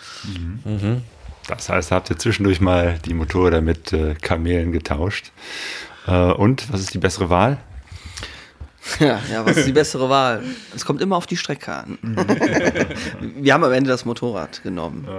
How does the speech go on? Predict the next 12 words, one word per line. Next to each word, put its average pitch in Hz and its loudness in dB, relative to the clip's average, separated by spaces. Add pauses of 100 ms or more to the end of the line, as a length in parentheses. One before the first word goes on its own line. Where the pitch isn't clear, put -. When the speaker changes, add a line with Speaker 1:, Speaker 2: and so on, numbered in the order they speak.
Speaker 3:
Das - -4
Speaker 1:
Okay. - -2
Speaker 3:
war 113 2
unsere 127 0
Wahl. 58 -8 (160)
<laughs> 180 -2
Ja. 117 -2 (260)
Speaker 1:
Und 156 4
ihr 147 4
wart 151 2
auch 120 2
im 120 0